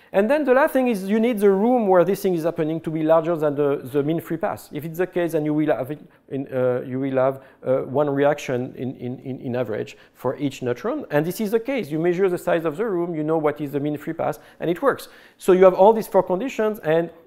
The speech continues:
it starts to produce neutrons, and you will have this chain reaction. It will not be, like, uh, exploding. It will be, like,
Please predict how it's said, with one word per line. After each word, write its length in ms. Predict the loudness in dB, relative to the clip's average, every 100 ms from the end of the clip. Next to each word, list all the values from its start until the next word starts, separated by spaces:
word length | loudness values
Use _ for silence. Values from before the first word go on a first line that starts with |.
| _ -16
it 120 | -8
starts 300 | 0 0 0
to 60 |
produce 400 | -4 -6 -4 -6
neutrons, 420 | -8 -8 -6 -6 -2
and 320 | 0 0 -4
you 140 | -6
will 120 | 0 2
have 160 | 2
this 120 | 0
chain 220 | -6 -4 0
reaction. 440 | 0 0 -2 -4 -6 -10
It 160 | -8 -2
will 140 | 2
not 200 | 4 2
be, 100 | 4
like, 280 | 6 6 4
uh, 220 | 0 0 -4
exploding. 640 | -12 -10 0 0 2 -2
It 160 | -2 -2
will 80 | -2
be, 140 | 2
like, 200 | 4 2